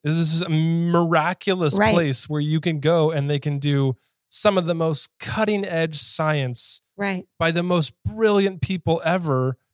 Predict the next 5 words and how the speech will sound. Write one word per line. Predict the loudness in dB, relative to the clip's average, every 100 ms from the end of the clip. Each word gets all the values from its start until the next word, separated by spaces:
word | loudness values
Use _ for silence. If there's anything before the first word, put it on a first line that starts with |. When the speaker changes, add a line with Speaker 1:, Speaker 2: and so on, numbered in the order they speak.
| _ _ _ 0
Speaker 1:
And | 2 2 2 -2 -4
they, | -2 -2
we | 0 -2
can | 0 -4 -2
overcome | 0 0 0 -4 -2 -2 0 2 0 -4